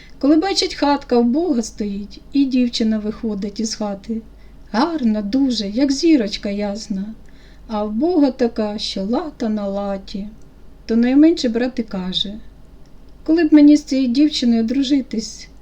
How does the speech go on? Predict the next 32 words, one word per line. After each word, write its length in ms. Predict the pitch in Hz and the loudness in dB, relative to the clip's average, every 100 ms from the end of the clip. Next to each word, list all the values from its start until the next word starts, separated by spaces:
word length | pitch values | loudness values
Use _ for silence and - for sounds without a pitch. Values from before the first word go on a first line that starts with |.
| - | -6
то 100 | 240 | 0
робили 440 | 285 277 349 311 233 | 2 2 4 4 4
б 40 | |
ми, 300 | 214 208 208 - - - - - - | 2 0 -6 -12 -20 -20 -20 -20 -2
і 140 | 311 311 | 2 2
хліб 320 | 240 269 269 | 2 2 2
у 40 | |
нас 240 | 240 233 233 | 2 2 0
був 320 | 226 226 202 | 0 -2 -2
би, 240 | 202 220 - - - - - 226 | -8 -12 -14 -20 -20 -20 -14 -4
не 160 | 226 | 0
забували 580 | 262 254 277 320 320 214 | 2 2 2 2 2 2
б 60 | 208 | 0
ми 240 | 202 202 - | -4 -6 -4
і 100 | 214 | -4
про 260 | 220 214 | -2 -4
вбогих 440 | 208 226 311 294 311 | -2 2 4 4 4
людей, 500 | 302 254 208 208 220 - - - - - - - | 2 2 -2 -4 -10 -16 -20 -20 -20 -20 -20 -10
і 60 | 202 | -8
самі 440 | - 202 277 330 | -4 4 6 8
їли, 460 | 277 277 262 240 247 - - - | 6 4 2 -2 -6 -14 -20 0
і 80 | 311 | 2
людей 340 | 330 247 214 | 4 2 0
наділяли 640 | 208 196 190 190 190 190 196 | -4 -6 -6 -6 -6 -6 -10
б». 60 | - - - - - - - - - - | -14 -20 -20 -20 -20 -20 -20 -20 -20 -4
Тоді 280 | 247 311 | 0 2
дід 260 | 262 220 202 | 2 0 -2
батько 300 | 247 277 262 | -4 -4 -4
й 60 | 254 | -6
каже: 500 | 196 196 196 208 220 - - - - | -6 -10 -8 -8 -10 -12 -20 -20 -12
«Добре, 500 | 208 294 370 226 214 | -4 -2 -2 -4 -8
синку, 500 | - 262 277 - - | -6 0 0 0 -10